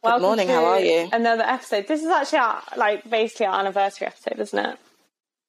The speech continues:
Speaker 2: It is one year of Bookish, guys.
Speaker 1: Woo! And we're coming in with a good episode, hopefully, because it's about Sally Rooney. And is it not? It's gonna be a good episode 'cause it's Sally Rooney, so,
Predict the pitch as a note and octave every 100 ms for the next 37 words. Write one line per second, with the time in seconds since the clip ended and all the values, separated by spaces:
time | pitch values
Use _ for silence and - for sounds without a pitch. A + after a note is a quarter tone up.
0 | _ _ _ - D4 E4+ - C#4+ - E4
1 | F#4 G#4 F#4+ C#4 A3+ A3+ G#3+ F#3 F#3 B3+
2 | C4 G#3 G3+ D4+ E4+ - G#3 G3+ A3 A3
3 | E4 A#4+ - - - - B3+ C#4 F4 B4+
4 | D#5+ - - - - - D#5 F5 E5 B4
5 | F#4 A#3+ A#3 _ _ _ _ _ _ B3
6 | C4 C4+ C4+ D4 C4 B3+ A#3+ G#3+ - _
7 | A3+ G#3+ A#3 A3 A3 A3 A3 G3+ F#3+ G3
8 | G3+ - - G3 G3 G3 - - G3 G3
9 | - - - G3+ - G#3 G3+ G3 G3 G3
10 | G3 G3+ G#3 - _ - _ - A#3+ A3+
11 | - - _ _ - C4 C4+ C4 A#3 -
12 | B3 B3 - D4 C4 A3 G#3+ A3 A3+ -
13 | G3+ F3+ - - G#3+ F#3+ F#3+ F#3+ F3 F#3
14 | - -